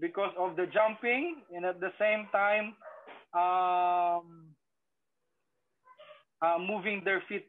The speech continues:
as, as well. Okay, we can have,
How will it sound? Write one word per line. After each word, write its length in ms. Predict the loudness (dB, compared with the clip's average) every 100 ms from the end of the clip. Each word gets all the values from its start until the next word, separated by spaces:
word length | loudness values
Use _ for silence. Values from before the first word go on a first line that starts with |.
| -6
as, 80 | -6 -6
as 80 | -6 -2
well. 320 | -2 -2 -14 _ -20 -20 -18
Okay, 320 | -4 0 0 -2 _ _ _ -10
we 140 | -6
can 220 | 2 2 2
have, 480 | 2 4 4 4